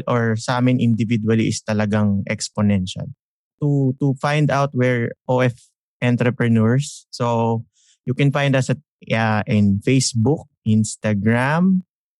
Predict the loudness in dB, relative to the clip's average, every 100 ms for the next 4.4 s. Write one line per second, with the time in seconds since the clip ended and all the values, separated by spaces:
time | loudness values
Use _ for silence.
0 | _ _ -2 0 0 0 0 0 -2 -4
1 | -2 0 2 0 0 -2 -4 -8 -6 -4
2 | -2 -2 -2 -4 -4 -6 -6 -4 -2 -2
3 | 0 0 0 -2 -2 -2 -4 -2 0 0
4 | 0 -2 -4